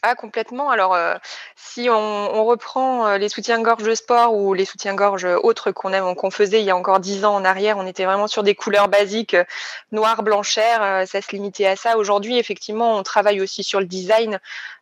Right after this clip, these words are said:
euh, pour apporter une petite touche de fraîcheur et apporter des choses, euh, sympas, en fait, à porter.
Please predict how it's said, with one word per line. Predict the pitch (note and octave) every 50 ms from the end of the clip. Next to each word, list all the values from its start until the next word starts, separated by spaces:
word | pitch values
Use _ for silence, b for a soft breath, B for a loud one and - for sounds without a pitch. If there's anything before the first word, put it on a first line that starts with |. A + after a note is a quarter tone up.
| -
euh, | F#3 F3+ F3
pour | - - G3
apporter | F#3+ F#3+ G3 G3 - - A#3
une | A3 G#3 G3+
petite | - - F#3
touche | - - G#3+ F#3
de | G#3 G#3
fraîcheur | G3 - - A3 G#3+ - - B3 A#3+ A#3+ A#3+ A#3+ A#3+ A#3 G#3+
et | G3+ G3 F#3+ F#3+
apporter | F3+ F3+ F#3+ F#3+ - - - A3 G3+
des | F#3 G3
choses, | G3 - - A3 A3 G3
euh, | G3 F3+ F3
sympas, | E3+ - G#3 G3 G3 - G#3 G#3
en | G3 F#3
fait, | F3+ - G3+ G3+ -
à | F3+ F3
porter. | - F3+ - - _ - B3 B3